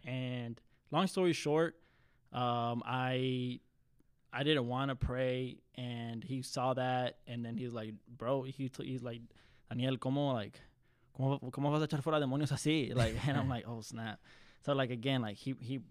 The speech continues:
he brought it, he brought the seriousness of, of that, and then of school, school as well. Like, he, he translated that into me. He, when I brought A-, A's and B's,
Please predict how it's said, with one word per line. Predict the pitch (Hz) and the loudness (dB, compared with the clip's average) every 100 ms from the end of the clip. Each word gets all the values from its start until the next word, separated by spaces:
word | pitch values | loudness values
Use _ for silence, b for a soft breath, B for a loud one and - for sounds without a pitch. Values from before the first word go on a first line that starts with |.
| - - | -18 -10
he | 127 | -8
brought | 120 127 131 | -2 0 2
it, | 139 110 - - - | 0 -2 -12 -20 -14
he | - | -10
brought | 117 139 135 | -2 -2 -2
the | - | -2
seriousness | 143 139 135 - 131 123 - | 0 0 -2 -4 -6 -6 -6
of, | 117 107 - b b - | -8 -10 -14 b b -10
of | 120 110 | -8 -4
that, | 123 117 95 | 0 0 -2
and | 113 113 | -6 -8
then | 117 117 113 - | -6 -8 -10 -10
of | 127 123 | -8 -6
school, | - 151 143 107 - - | -2 0 2 0 -6 -16
school | - - 143 127 | -12 -6 -4 -2
as | 120 | -2
well. | 120 117 107 | -2 -4 -4
Like, | 113 - - b b b - | -8 -12 -20 b b b -12
he, | - 131 123 | -4 -2 0
he | 147 | -2
translated | - 156 165 165 156 135 120 | 0 2 2 2 0 -2 -2
that | 123 123 | -2 -2
into | 135 131 | -4 -6
me. | 113 107 | -10 -10
He, | 101 117 | -12 -12
when | 123 123 | -8 -6
I | |
brought | 110 139 135 | 0 2 2
A-, | - 104 131 | 0 -8 -4
A's | 139 135 | -2 -2
and | 123 | -4
B's, | 131 147 160 - | -4 -4 -6 -12